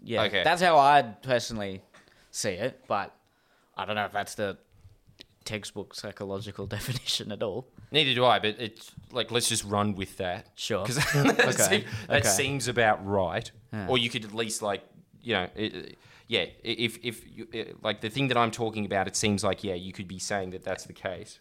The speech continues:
Speaker 1: And surely there'd be some people who are just the one person, no matter who they interact with.
Speaker 2: I don't know. I don't know if that's true.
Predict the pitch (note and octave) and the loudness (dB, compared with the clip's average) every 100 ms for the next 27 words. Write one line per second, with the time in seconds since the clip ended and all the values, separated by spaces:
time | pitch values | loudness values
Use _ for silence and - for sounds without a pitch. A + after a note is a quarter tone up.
0 | _ - - A3+ D3 C#3+ D3+ - E3+ D3 | _ -10 2 4 4 4 2 4 4 4
1 | D3 C3 B2 B2 A#2 A2 C3+ F#2 - A2+ | 0 2 2 4 6 6 6 2 0 0
2 | A2+ - _ _ B2 G#2 A#2 G#2+ G2 A2 | 0 -10 _ _ -2 2 2 2 0 2
3 | A#2 G#2+ F#2+ G2+ G2+ F#2+ A2+ G#2 F#2 F2+ | 2 0 -4 -4 -4 -4 -6 -6 -6 -8
4 | F#2 G2+ A#2+ - - - - - E3+ F3+ | -10 -8 -10 -14 -18 -18 -6 -2 0 0
5 | C#3+ B2+ D3 D3+ G#2+ A2 B2+ C#3+ D#3 B2 | -4 -4 -2 -2 -4 -6 -6 -6 -6 -4
6 | B2+ B2+ A#2 G#2+ - - A2+ G#2+ F#2+ | -2 0 -2 0 -2 -2 -4 -4 -6